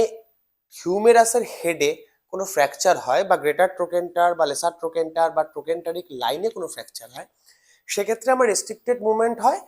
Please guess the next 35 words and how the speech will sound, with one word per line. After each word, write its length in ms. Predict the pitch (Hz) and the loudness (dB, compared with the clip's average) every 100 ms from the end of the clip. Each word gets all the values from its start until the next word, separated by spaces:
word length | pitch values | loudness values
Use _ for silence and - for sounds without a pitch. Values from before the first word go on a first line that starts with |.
| _ _ - | _ _ -8
এবং 200 | 175 240 214 | 0 4 6
আমার 140 | 208 170 | 4 4
হাতের 220 | 160 233 208 | 2 2 0
মুভমেন্ট 260 | 180 220 214 | 0 -2 -2
রেস্ট্রিক্টেড 460 | 160 - 190 - - | -6 -8 -8 -6 -4
হয়ে 160 | - 170 120 | -2 -2 -4
যায়। 140 | 92 _ _ _ - _ | -12 _ _ _ -20 _
ঠিক 100 | 277 | -2
আছে, 100 | - 165 | 0 2
আমার 120 | 156 | 4
হাতের 260 | 156 156 185 180 - | 4 4 -2 -8 -12
খুব 100 | 196 165 | -10 -10
বেশি 160 | 175 175 | -10 -8
মুভমেন্ট 260 | 165 175 165 | -6 -6 -2
করবে 220 | 165 156 160 | -2 0 2
না। 80 | 151 151 - - _ _ _ _ - | 0 -2 -8 -14 _ _ _ _ -8
সেক্ষেত্রে 520 | - 254 294 302 302 294 | -2 -2 -2 -4 2 2
আপনারা 280 | - 262 269 262 | 2 0 -2 -4
কি 80 | 202 147 | -10 -8
করবেন? 260 | 139 143 147 175 | -6 -8 -2 4
বা 120 | 156 165 - 165 | 6 6 2 -6
আপনি 140 | - 208 | -6 -10
ফ্রোজেন 240 | 175 165 190 | -10 -8 -8
শোল্ডারে 300 | 196 190 214 180 | -8 -6 -6 -8
ভুগছেন, 260 | 196 - 277 | -12 -12 -12
আপনার 140 | 247 226 | -10 2
হাত 120 | 180 233 | 2 2
উঠছে 240 | 240 - - | -4 -8 -8
না, 60 | - _ _ _ _ - | -14 _ _ _ _ -10
সেক্ষেত্রে 400 | - 208 247 247 269 | -6 -6 -8 -10 -10
কি 80 | 202 143 | -10 -10
করবেন? 260 | 120 98 - _ _ - _ _ _ _ _ _ | -10 -10 -20 _ _ -20 _ _ _ _ _ _
প্রথমেই 400 | 247 254 285 330 311 | -2 0 0 0 0
বলে 140 | 285 294 | 0 0
থাকি, 160 | 294 | -2